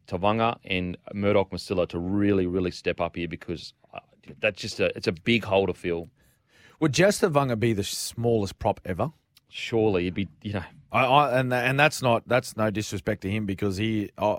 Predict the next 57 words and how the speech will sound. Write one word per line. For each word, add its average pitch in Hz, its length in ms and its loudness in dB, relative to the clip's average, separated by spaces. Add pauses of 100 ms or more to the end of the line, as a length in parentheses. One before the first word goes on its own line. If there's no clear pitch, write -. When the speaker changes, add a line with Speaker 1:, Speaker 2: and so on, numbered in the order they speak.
(140)
Speaker 2:
at 107 140 -4
the 101 80 -10
same 110 240 -2
time, 104 220 -2
he's 104 180 -4
one 104 120 -4
of 90 60 -8
the 85 60 -8
toughest 127 440 2
Speaker 1:
He's 98 80 -4
a 104 40 4
Speaker 2:
players 95 180 2
in 101 60 6
the 98 60 6
Speaker 1:
goer. 104 100 6
Speaker 2:
comp. 87 200 -2
Speaker 1:
Yeah, 85 360 4
absolutely. 90 440 2
Speaker 2:
He 131 60 4
is 120 120 0
one 117 120 0
of 113 80 -2
the 104 60 -4
toughest 117 400 -2
players, 104 420 0
players 104 320 0
in 95 80 -2
the 92 80 -4
competition. 104 460 -2
I 127 80 4
played 117 240 4
against 101 280 -4
Jazz, 98 380 -2 (160)
you 92 80 -8
know, 92 80 -4
many, 101 240 -2
many 92 240 -4
times, 90 360 -4
and 90 120 -4
he 107 240 -4
is, 87 260 -8 (640)
he 131 280 2
is 101 140 0
a 95 60 -4
good 92 260 -4
footballer. 95 400 -6
He's 87 100 -10
just 117 220 -8
a - 140 -10
tough - 520 -6 (220)
man. 92 340 -8
Like, 92 180 -2
he's 95 420 -6
just, - 320 -4
for 165 180 2
his 135 140 2
stature, 120 560 0